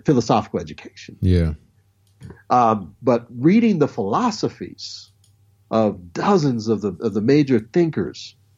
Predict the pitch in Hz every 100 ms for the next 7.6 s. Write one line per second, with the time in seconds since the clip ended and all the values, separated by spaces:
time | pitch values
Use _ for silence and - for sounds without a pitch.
0 | _ - 120 117 120 - 120 - 120 -
1 | 120 110 160 220 180 147 127 131 120 107
2 | 104 127 175 156 139 135 127 110 90 104
3 | 123 113 95 90 90 87 - 110 90 -
4 | 156 131 120 117 - 110 113 90 - -
5 | 123 117 92 85 - _ _ _ - 92
6 | 90 87 82 _ - - - - - 120
7 | - 143 110 78 78 107